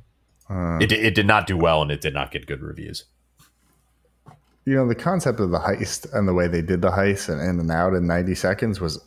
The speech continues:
Speaker 1: awesome. You could make a good movie around that.
Speaker 2: Yeah, I like that idea. I mean, that, that first heist, with the, the way that, you know,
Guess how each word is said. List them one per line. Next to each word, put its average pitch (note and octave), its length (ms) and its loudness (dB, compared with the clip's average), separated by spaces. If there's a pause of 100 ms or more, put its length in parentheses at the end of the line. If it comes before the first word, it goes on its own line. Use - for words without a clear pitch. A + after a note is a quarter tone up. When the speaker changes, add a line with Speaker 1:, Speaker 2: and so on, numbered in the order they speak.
Speaker 1:
awesome. F2+ 460 -2 (140)
You A#2+ 140 4
could C3 160 2
make C3 180 2
a B2 60 0
good A#2+ 180 2
movie G2+ 300 2
around D2+ 300 -2
that. C2+ 160 -6 (760)
Speaker 2:
Yeah, F3+ 300 2 (140)
I C3+ 60 4
like D#3 200 2
that A2 140 4
idea. F#2 320 4
I G2+ 40 4
mean, B2 120 2
that, A#2+ 260 2
that C#3 220 2
first D3+ 260 2
heist, A2+ 540 0
with E2+ 100 -6
the, C#2+ 140 0
the D#2 140 -2
way F2+ 200 4
that, D#2+ 220 2 (120)
you F2 120 -4
know, D2+ 260 -2